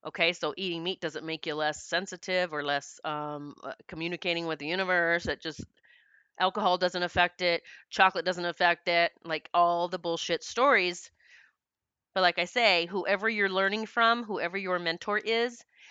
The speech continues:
if they have rules and conditions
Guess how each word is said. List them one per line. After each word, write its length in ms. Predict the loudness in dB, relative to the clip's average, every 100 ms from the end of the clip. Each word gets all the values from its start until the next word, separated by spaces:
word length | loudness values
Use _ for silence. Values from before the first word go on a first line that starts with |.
| -8
if 180 | -4 -4
they 280 | -2 0 0
have 560 | 2 4 6 4 2 -4
rules 400 | -2 0 -2 -2
and 200 | -4 -4
conditions 880 | -6 -2 -2 -2 -6 -8 -10 -20